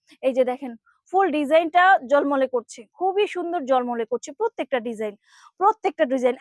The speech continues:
আবারও একটা কালার একাই বাজিমাত করেছে, এটা একটা কালারেই কিন্তু তৈরি করা হয়েছে। দেখেন ফুল মিরর ওয়ার্ক করা, এমব্রয়ডারি করা, একটা ডিজাইনই পাচ্ছেন। এই পাশের যে কটা ডিজাইন দেখাইছি এগুলো সবগুলো সাড়ে নয়শো, আর ওই পাশে যে সাতটা ডিজাইন দেখাইছি ওগুলো হচ্ছে এক হাজার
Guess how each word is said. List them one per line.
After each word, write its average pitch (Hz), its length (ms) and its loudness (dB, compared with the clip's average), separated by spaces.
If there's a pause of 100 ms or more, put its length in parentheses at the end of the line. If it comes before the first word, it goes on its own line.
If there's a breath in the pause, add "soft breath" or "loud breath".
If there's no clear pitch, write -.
আবারও 415 380 6
একটা 403 360 4
কালার 349 360 4 (100)
একাই 320 280 2
বাজিমাত 302 460 0
করেছে, 285 320 4
এটা 294 140 0
একটা 269 200 -4
কালারেই 269 380 2
কিন্তু 330 220 -6
তৈরি 330 200 -4
করা 330 180 2
হয়েছে। 359 320 0 (400)
দেখেন 269 300 -2
ফুল 381 420 2
মিরর 294 280 4
ওয়ার্ক 285 220 2
করা, 339 280 4 (340 soft breath)
এমব্রয়ডারি 247 400 -2
করা, 226 260 -2 (300 soft breath)
একটা 285 260 0
ডিজাইনই 254 380 0
পাচ্ছেন। 226 380 -4 (320 loud breath)
এই 349 80 6
পাশের 453 320 2
যে 427 160 2
কটা 415 180 -2
ডিজাইন 330 360 0
দেখাইছি 339 400 0
এগুলো 285 200 -2
সবগুলো 294 380 -4
সাড়ে 285 240 -2
নয়শো, 302 300 -2 (340 loud breath)
আর 277 140 4
ওই 320 100 6
পাশে 415 260 2
যে 392 100 -2
সাতটা 330 320 0
ডিজাইন 294 300 0
দেখাইছি 302 520 0
ওগুলো 294 360 0
হচ্ছে 330 260 -2 (400 loud breath)
এক 285 200 2
হাজার 254 260 2